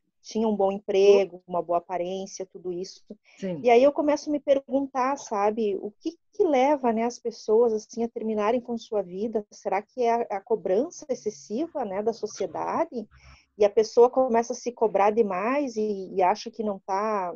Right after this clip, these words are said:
Speaker 1: né, enfim, não tá atendendo a esses padrões, e daí eu ando bem reflexiva, sabe, em relação a isso.
Speaker 2: Isso, isso, isso.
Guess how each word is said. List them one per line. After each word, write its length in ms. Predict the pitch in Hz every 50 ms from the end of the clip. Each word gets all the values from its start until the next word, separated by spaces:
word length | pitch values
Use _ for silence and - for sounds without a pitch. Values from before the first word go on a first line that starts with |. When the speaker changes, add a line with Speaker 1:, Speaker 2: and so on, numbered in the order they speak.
| - _
Speaker 1:
né, 460 | - 160 170 170 180 196 202 190 175 - _ _ _ _ _ _ _ _ _ -
enfim, 320 | 190 185 - - 214 220 226
não 200 | 220 196 180 - _ _ -
tá 420 | 202 190 196 214 214 202 185 175 190
atendendo 580 | - - 226 202 196 170 190 196 247 294 285
a 60 | 240
esses 260 | 220 - - 185 - -
padrões, 760 | - 185 180 170 160 170 175 180 220 277 330 320 - - -
e 100 | 196 214
daí 180 | 202 208 208 214
eu 140 | 226 247 247
ando 180 | 254 254 254
bem 200 | 220 247 247 285
reflexiva, 840 | 339 311 - - - 311 320 294 - - - - 277 302 294 269 247
sabe, 500 | - - 233 214 220 226 226 240 220 214 -
em 120 | 214 214
relação 580 | 196 214 208 202 202 - - - - 208 208 220
a 80 | 226
isso. 400 | 220 214 214 - - - - _ _ _ _ _ _ _ _ _ _ _ _ _ 226
Speaker 2:
Isso, 420 | 214 208 202 185 175 - - 208 190
isso, 240 | 190 185 - 165
isso. 220 | 147 143 - _